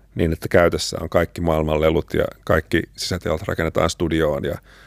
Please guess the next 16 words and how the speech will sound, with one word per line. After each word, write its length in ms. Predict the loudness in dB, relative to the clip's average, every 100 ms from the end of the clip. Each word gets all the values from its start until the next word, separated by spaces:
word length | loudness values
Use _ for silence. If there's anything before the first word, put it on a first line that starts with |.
| -20 _
voit 160 | -4 4
vaikuttaa 440 | 4 2 -2 -4 -2
niin 100 | 2
kuin 100 | 4
jokaiseen 420 | 6 4 2 0
yksityiskohtaan 800 | -4 -4 -4 -2 -4 -2 -2 0
ja 100 | 2
valoon 380 | 4 4 2 0
ja 100 | -2 -6 -8 -2
väriin 260 | 0 0
ja 60 | -4
niin 60 | -8
edespäin 300 | -10 -8 -8
niin 80 | -2
kuin 120 | 0
loputtomasti. 640 | 0 -2 -6 -8 -10 -16